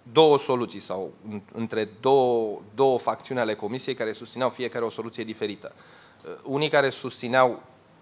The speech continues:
cea, soluția care este și soluția actuală, chiar dacă nu-i prevăzută expres de cod. Vă aduceți aminte toată discuția, contractul de întreținere care n-are reglementare și dacă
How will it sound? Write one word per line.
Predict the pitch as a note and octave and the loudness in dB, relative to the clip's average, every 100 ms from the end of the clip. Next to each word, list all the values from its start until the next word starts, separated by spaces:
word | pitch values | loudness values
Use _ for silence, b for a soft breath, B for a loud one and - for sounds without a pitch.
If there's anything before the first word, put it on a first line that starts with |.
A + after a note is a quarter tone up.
| _ | _
cea, | - B2 A#2 - | -2 -2 -2 -12
soluția | - A#2+ A2+ A#2 B2 A2 | -8 -6 -6 -2 0 0
care | A#2 A2 | -2 -4
este | A2 - | -6 -8
și | F#2+ | -10
soluția | D3 E3+ D3+ - B2 | 0 2 2 4 4
actuală, | A#2 - B2+ A2 A2+ | 4 2 4 4 2
chiar | A#2+ B2+ | 0 0
dacă | B2 A#2+ | 0 -4
nu-i | B2+ | -6
prevăzută | A#2+ B2+ A2+ A2 A2 A2+ G#2+ G#2 G2+ A2+ | -2 -2 -2 -6 -4 -2 -2 -4 -8 -12
expres | A2+ - A#2+ A#2 | -16 -10 -10 -6
de | A#2 | -8
cod. | - C3 C3+ - B B | -4 -4 -4 -12 B B
Vă | B2 | -2
aduceți | C3+ D3+ | 0 2
aminte | C3+ C3 A#2+ | 2 2 -2
toată | A#2+ B2 | -2 -2
discuția, | A#2 A2+ B2+ C3+ | -4 -10 -4 -4
contractul | - A#2+ A2+ B2 B2+ | -4 -6 -4 -6 -6
de | A#2 | -8
întreținere | A#2+ A#2+ A2+ B2+ B2 | -8 -8 -12 -10 -8
care | A#2+ A#2+ A#2 | -6 -6 -4
n-are | A#2 A#2+ | -4 -4
reglementare | A#2 A#2 A#2+ A#2 A#2 B2 B2 | -4 -4 -6 -6 -4 -4 -4
și | A#2 | -6
dacă | A#2 A#2 - B2 | -6 -6 -4 -6